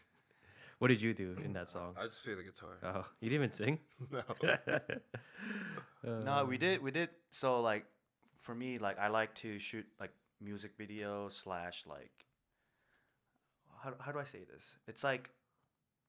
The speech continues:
Speaker 3: uh, like, a short episode, and then in between these episodes, there's, like, on stage live performance.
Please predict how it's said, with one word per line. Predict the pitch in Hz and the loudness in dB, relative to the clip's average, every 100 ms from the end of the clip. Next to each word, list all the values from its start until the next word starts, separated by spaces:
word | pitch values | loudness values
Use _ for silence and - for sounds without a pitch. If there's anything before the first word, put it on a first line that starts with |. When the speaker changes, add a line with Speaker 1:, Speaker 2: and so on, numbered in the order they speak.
| _ - | _ -10
Speaker 3:
uh, | 98 98 | -8 -6
like, | 104 | -6
a | 107 | -4
short | - 139 147 - _ _ _ _ _ _ _ _ _ _ _ 120 | -2 0 0 -2 _ _ _ _ _ _ _ _ _ _ _ -4
episode, | 120 135 156 147 156 - _ _ - | -4 -2 2 2 2 -4 _ _ -8
and | 120 | -2
then | 123 | -2
in | 131 | -2
between | 131 127 - 135 135 | -2 -4 -6 -6 -6
these | 139 139 | -4 -2
episodes, | 135 135 147 127 | -4 -4 -4 -2
there's, | 104 101 | -2 0
like, | 98 98 - _ _ | -2 -4 -10 _ _
on | 113 113 | 0 2
stage | 110 - 107 104 101 95 | 0 -2 0 0 0 0
live | 92 - | 0 -2
performance. | - 101 85 - - - | -10 -12 -12 -16 -20 -18